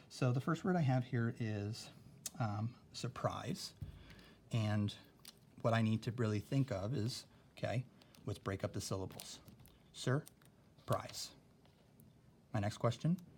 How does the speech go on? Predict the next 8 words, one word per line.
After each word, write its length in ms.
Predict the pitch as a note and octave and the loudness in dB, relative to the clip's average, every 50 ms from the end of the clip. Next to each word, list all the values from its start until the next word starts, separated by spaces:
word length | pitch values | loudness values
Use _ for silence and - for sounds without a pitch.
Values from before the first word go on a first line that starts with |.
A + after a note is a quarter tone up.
| - - - - - - | -20 -20 -20 -20 -16 -6
where 280 | - A#2 G#2 G#2 A2 A2+ | -2 0 2 4 4 4
is 160 | A2 G#2 G2+ | 2 2 0
the 100 | - A2+ | 0 0
long 300 | G#2 G2 F#2 F#2 F#2+ F#2+ - | 0 2 0 0 0 0 0
I? 340 | C3 B2+ G#2 F2+ E2+ - - - - - - - - - - - - - - - - - - - - - - - | 2 0 0 0 -2 -6 -12 -14 -18 -20 -20 -20 -20 -20 -20 -20 -20 -20 -20 -20 -20 -20 -20 -20 -20 -14 -6 -2
I, 360 | - G#2 G2 G2+ A2 A#2 A#2 - - - - - - | -2 0 0 2 2 0 0 -2 -8 -16 -20 -20 -6
consonant 560 | - - G2 F#2+ - - G2+ G2 - - - | -4 -2 -2 -2 -2 0 -2 -2 -2 2 4
E, 200 | C3+ C#3 F3 | 6 6 6